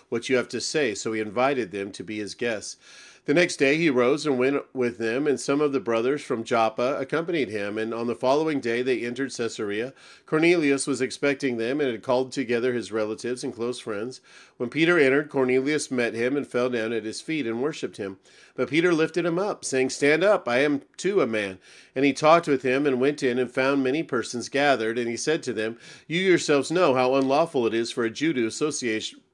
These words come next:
associate with or to visit anyone of another nation, but God has shown me that I should not call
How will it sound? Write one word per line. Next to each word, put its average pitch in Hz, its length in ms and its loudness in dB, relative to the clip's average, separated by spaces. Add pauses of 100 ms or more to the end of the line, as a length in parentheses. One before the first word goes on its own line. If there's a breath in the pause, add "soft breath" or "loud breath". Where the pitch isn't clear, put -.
(140)
associate 147 520 0
with 110 280 -2
or 110 200 -4
to 120 160 -4
visit 120 420 0
anyone 120 540 -2 (340 loud breath)
of 120 80 -4
another 120 320 2
nation, 123 500 -2
but 117 240 -6
God 131 420 6
has 110 140 -2
shown 147 380 2
me 117 160 2
that 107 140 -2
I 117 120 0
should 110 220 -8
not 127 300 -2
call 104 360 -2